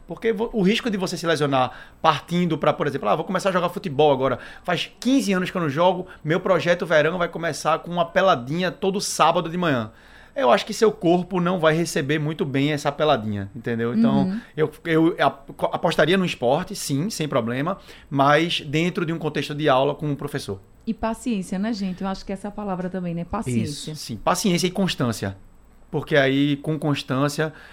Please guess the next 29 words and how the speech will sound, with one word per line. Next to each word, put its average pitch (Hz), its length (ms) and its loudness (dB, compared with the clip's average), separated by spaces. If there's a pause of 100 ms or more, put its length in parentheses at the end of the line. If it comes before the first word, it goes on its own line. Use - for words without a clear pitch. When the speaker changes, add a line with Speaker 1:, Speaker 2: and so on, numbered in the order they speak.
(140)
Speaker 1:
eu 123 140 4
acho 135 240 4
que 160 80 -2
a 139 60 2
gente 139 220 -2
pode 131 560 0 (240)
se - 200 -8
desa-, 143 360 2 (320)
se, - 240 -10
se - 140 -8
desapegar 208 420 2
um 170 60 0
pouquinho 160 640 0
de 143 80 -2
resultados 147 440 0
imediatos 139 720 2 (260)
e 151 120 -4
pensar 151 420 4
que 151 220 -4
o 143 40 -4
processo 143 640 0
pode 143 240 0
ser 147 140 -4
uma 135 160 2
caminhada, 135 720 0 (280)
se - 160 -10
tornar 135 340 2
uma 135 100 0
corrida, 139 720 0